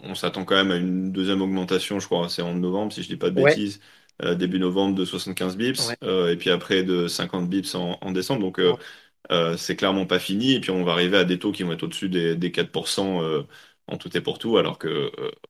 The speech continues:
Speaker 1: cet été, on parlait de taux maximum à trois et demi pour cent, hein, quand même. Donc, euh, euh, donc le sentiment a clairement changé, et ça, les taux élevés, c'est pas bon pour les actifs risqués, encore une fois.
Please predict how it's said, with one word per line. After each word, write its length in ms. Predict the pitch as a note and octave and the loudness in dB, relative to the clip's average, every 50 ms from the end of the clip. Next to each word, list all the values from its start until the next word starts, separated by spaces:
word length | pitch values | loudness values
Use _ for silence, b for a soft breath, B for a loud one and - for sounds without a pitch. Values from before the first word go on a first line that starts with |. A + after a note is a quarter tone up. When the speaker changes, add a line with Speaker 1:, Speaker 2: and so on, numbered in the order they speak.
| _ - | _ -12
Speaker 1:
cet 260 | - - F2 E2 F2 | -10 -8 -8 -8 -8
été, 220 | E2 - G2 G2 | -4 0 2 2
on 160 | F#2+ F2+ E2 | 2 0 -2
parlait 320 | E2+ F2+ F2 F2+ E2+ E2+ E2+ | -4 -6 -6 -4 -2 -2 -2
de 120 | E2+ D#2+ | -2 -4
taux 320 | D#2 - F#2+ F#2+ F#2 F2+ F2 | -6 -4 -2 -2 -2 -2 -2
maximum 520 | E2+ E2+ E2 D#2+ - F#2 F2+ F#2+ F#2 E2+ | -4 -4 -6 -6 -6 -4 -2 -2 -2 -2
à 80 | E2 E2 | -4 -6
trois 180 | - - E2+ | -2 -2 -2
et 40 | E2 | -2
demi 140 | E2+ E2+ E2 | -2 -6 -4
pour 160 | - F2+ - | -6 -6 -6
cent, 220 | - A2+ G2+ E2+ | -4 -4 -4 -4
hein, 80 | E2 E2+ | -4 -6
quand 120 | - F2 | -6 -6
même. 180 | F2 E2 D2+ - | -6 -6 -8 -8
Donc, 200 | - C#2+ - - | -8 -8 -6 -4
euh, 200 | D2+ D#2 D#2 - B B B B B B B B _ - | -4 -4 -6 -6 B B B B B B B B _ -4
euh, 140 | F2 F2 E2 | -2 -2 -2
donc 240 | E2 E2+ E2+ - - | -2 -4 -6 -4 -4
le 80 | F2+ | -4
sentiment 420 | E2+ - F#2 F2 - G2+ G2+ G2+ F2+ | -4 -4 -4 -4 -2 -2 0 0 0
a 60 | E2+ | 0
clairement 320 | - F#2+ F2+ F2 E2+ E2+ | 0 0 0 0 0 -4
changé, 500 | - - E2+ E2+ E2 G2 G#2 A2 G#2 F#2 | -6 -6 -8 -6 0 2 2 4 4 2
et 60 | F#2 | 0
ça, 200 | F2 - - G2+ | -2 2 2 4
les 140 | F#2+ F2+ E2 | 4 4 0
taux 140 | - E2+ D#2+ | 0 -2 -2
élevés, 200 | E2 E2 F#2+ G2 | 0 2 0 0
c'est 220 | F#2+ - E2 - | 0 -2 -8 -4
pas 140 | - E2 E2+ | 0 0 0
bon 180 | E2 F#2 F#2+ F#2 | 0 0 -2 -2
pour 220 | E2+ F2 E2 D#2+ | -4 -4 -6 -4
les 320 | E2 D#2+ D#2+ D#2+ D#2 D#2+ E2 | -2 0 0 0 -2 -2 -6
actifs 260 | E2+ - - F2+ - | -10 -10 -12 -14 -12
risqués, 320 | - E2 - - - F#2+ | -12 -10 -8 -2 0 0
encore 220 | F2 E2+ - E2 D#2 | 0 0 -2 -4 -6
une 100 | E2 E2+ | -6 0
fois. 280 | - F2+ F#2 G#2+ B | 2 4 4 4 B